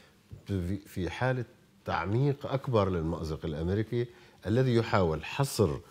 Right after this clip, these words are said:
ال-، الأزمة في قطاع غزة بين إسرائيل والفلسطينيين، قائلا أن الأزمة بين إسرائيل وحركة حماس، رغم أنه قتلت إسرائيل من المدنيين الفلسطينيين الذين له عشر آلاف امرأة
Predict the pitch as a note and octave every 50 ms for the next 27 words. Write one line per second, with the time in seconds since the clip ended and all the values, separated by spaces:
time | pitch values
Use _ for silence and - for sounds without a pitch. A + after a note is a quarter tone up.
0 | - - - - _ _ _ E2 E2 D#2+ D2+ - - E2+ E2 D#2+ D2 - - A#2
1 | C3 C3 A#2 G#2 F2+ E2 D2+ - F#2 D#2+ - F2+ - G2+ F#2 F2 D#2+ E2 E2+ D#2+
2 | C#2+ D2+ E2+ F2+ G2 G2 F#2 E2+ E2 D#2 D2 D#2 D#2+ - - D#2 D#2 D2 D#2+ F2
3 | E2+ D#2+ D2 - - - _ _ _ - - - - - F#2 F#2 E2 - D2 C#2+
4 | C#2 - - D2+ D2 D#2 E2 F2 F2 E2+ - F2+ F2+ E2 D#2+ D#2+ C#2+ C#2 C2 D2
5 | F2 E2+ E2 D#2+ C#2 D#2 F2+ F2 E2 D#2 C#2 C2 C#2 D2 D2 D2+ D2 D2 - -
6 | E2 F2+ F2+ D2 C#2 C#2+ D#2 D#2 D#2+ C#2 C#2+ - - D#2+ D#2+ E2 F2+ G2 G2+ -
7 | - - - - - - - - - D#2+ G2 G2 F#2 E2 D2+ E2+ D#2+ D2 C2+ -
8 | - - - - - _ _ _ - G#2 F#2+ - F2+ D#2 D#2 - D2 - - -
9 | D#2+ D#2 F2 F#2 F2+ D#2+ D#2 D#2 D#2 D#2 D#2 D#2 D#2 E2 E2 F2+ G2 F#2+ F2+ E2
10 | D2+ - E2+ D#2+ D#2 - - F#2 E2+ E2+ E2 D#2 D2 D#2 E2 E2+ F2+ D#2+ E2 E2+
11 | D#2+ - - F2+ G2 - - F2+ D2 D2 E2+ E2+ F2+ E2+ - - C2+ C#2+ C2 B1
12 | - -